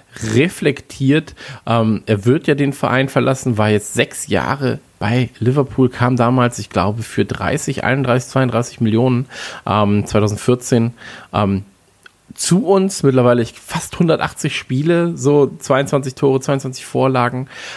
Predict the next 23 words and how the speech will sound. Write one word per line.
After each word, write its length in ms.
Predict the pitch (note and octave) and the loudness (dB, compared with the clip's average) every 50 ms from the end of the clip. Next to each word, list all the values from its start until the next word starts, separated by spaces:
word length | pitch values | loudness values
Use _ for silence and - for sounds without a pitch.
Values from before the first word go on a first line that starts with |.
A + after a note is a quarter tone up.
| - - | -12 -4
und, 360 | - A2+ A#2+ A#2 A2+ - - | 0 2 2 2 2 0 2
äh, 220 | G#2 A2+ G2+ G2 G#2+ | 0 0 0 2 2
wird 240 | B2 D3+ G3 G3 | 2 2 2 0
voraussichtlich, 1600 | - - - - D#3+ C3 A#2 A#2+ A#2 A2+ A2+ E3 A3+ D#4 C4+ - - - G#2 E2 - - - - _ - - - - - - - - - | -2 -6 0 0 0 0 0 -4 -2 0 0 0 0 0 -2 -4 -4 -2 -4 -4 -6 -8 -20 -20 _ -14 -14 -14 -14 -14 -18 -20 -12 -10
muss 160 | F#2+ F#2 - | -10 -8 -6
man 140 | D#2+ C2+ C2 | -8 -8 -6
dazu 340 | B1 - - - - A2 | -8 -8 -10 -10 -10 -8
sagen, 420 | F#2 E2+ E2 E2 G2+ G2+ A#2 C#3+ D#3 - - - - - - - | -6 -2 0 0 0 0 -2 -4 -8 -10 -16 -18 -18 -12 -4 0
ähm, 480 | F#2+ G#2+ G#2+ G#2 G#2 G2+ G2 G2+ - - - - A#2+ | 2 2 4 4 2 2 0 0 -2 -6 -12 -18 -14
zu, 480 | - - - - C#3+ D3 D#3 D#3+ D#3+ D3 | -10 -8 -4 0 2 4 4 6 6 6
äh, 120 | B2+ C3+ A#2+ | 6 4 4
Brighton 600 | A2 A2+ B2 C3 C3+ D#3 F#3+ F#3+ - - A#2 F#2 | 4 4 4 4 4 4 2 0 -2 -2 -2 -2
gehen. 280 | - E2 D2+ B1 G1+ G1+ | 0 -2 -4 -4 -4 -6
Und, 340 | - - F#2 G2 F#2+ - - | -6 -4 -2 -2 -2 -4 -2
äh, 180 | - F#2+ F#2+ G2+ | -2 -2 0 0
wir 100 | A2 A#2 | 0 0
haben 100 | B2+ C#3+ | 2 0
das 120 | C#3+ C3 | 0 0
ja 120 | - B2 - | 2 2 2
auch 100 | A#2 A#2 | 2 0
schon 280 | - - B2+ A#2 A2 G#2+ | 0 2 2 4 4 4
mehrfach 540 | G#2+ A#2 C3+ F#3 - - - A2+ - - | 4 4 2 2 0 0 -4 -4 -4 -4
gesagt, 540 | - G#2+ G2 - D#2+ D#2+ F#2 A#2+ - - - | -8 -8 -4 -4 -2 -2 -2 -4 -6 -10 -20